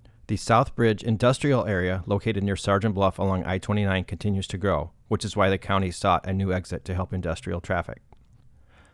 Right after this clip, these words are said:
The supervisors are also considering using tax increment financing for the I twenty-nine exit. After a recent dry period without many two thousand twenty-four presidential candidates speaking in the Sioux City metro area,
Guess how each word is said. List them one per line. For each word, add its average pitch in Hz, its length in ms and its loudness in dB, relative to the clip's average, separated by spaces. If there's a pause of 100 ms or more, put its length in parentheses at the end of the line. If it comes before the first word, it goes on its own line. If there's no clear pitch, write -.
The - 100 -10
supervisors 98 640 2
are - 140 2
also 98 300 2
considering 87 480 -4
using 85 260 -4
tax - 340 -4
increment 98 380 -4
financing 87 560 -6 (180)
for 95 120 -2
the 82 120 0
I 82 100 0
twenty-nine 87 440 -2
exit. 82 380 -10 (1600)
After 107 300 4
a - 20 6
recent 127 320 2
dry 113 200 6
period 98 240 0
without 90 340 0 (180)
many 107 360 -2
two 123 120 -2
thousand 107 280 -2
twenty-four 107 380 -2
presidential 107 520 -2
candidates 92 400 -4
speaking 113 460 -2
in 92 80 -2
the 90 60 -4
Sioux 107 160 -6
City 101 200 -2
metro 98 300 -2
area, 90 360 0